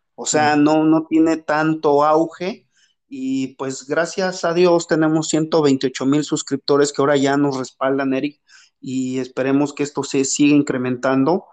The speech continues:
Speaker 1: y, como te digo, lograr que la comunidad sea más grande y que sea más aleccionada, que se aleccione, que sepa qué hacer en determinado momento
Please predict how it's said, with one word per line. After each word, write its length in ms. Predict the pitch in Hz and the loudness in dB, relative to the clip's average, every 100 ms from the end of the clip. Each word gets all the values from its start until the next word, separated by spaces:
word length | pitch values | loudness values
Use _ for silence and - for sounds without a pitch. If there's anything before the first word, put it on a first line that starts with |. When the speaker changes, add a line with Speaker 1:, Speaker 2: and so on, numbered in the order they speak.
| _ _ - | _ _ -10
Speaker 1:
y, 160 | 131 | -10
como 220 | 131 131 | -2 -2
te 120 | 131 135 | 0 0
digo, 220 | 147 139 | 2 4
lograr 340 | 135 143 156 | 4 2 0
que 100 | 165 | 0
la 140 | 156 135 | 0 0
comunidad 500 | 135 131 131 143 143 | 0 2 2 0 0
sea 180 | 151 | -2
más 200 | 147 147 | 0 -2
grande 480 | 143 151 156 170 170 - | -2 -2 0 0 -2 -6
y 120 | 127 | -8
que 120 | 135 | -6
sea 260 | - 135 139 | -2 0 2
más 380 | 135 139 143 | 2 2 0
aleccionada, 760 | 135 131 123 - 135 139 151 131 | 0 -2 -2 -2 2 2 2 -2
que 120 | - 127 | -4 -6
se 140 | 135 | -2
aleccione, 680 | 139 131 - 170 165 147 135 | 0 -2 0 2 2 2 -2
que 120 | 131 | -6
sepa 380 | - 156 143 139 | -2 -2 -4 -2
qué 100 | 151 | 0
hacer 360 | 143 - 185 | 0 2 2
en 140 | 170 139 | 2 0
determinado 500 | 117 - 123 127 143 | -2 -6 -6 -2 -2
momento 540 | 156 170 160 165 - | 0 0 0 0 -4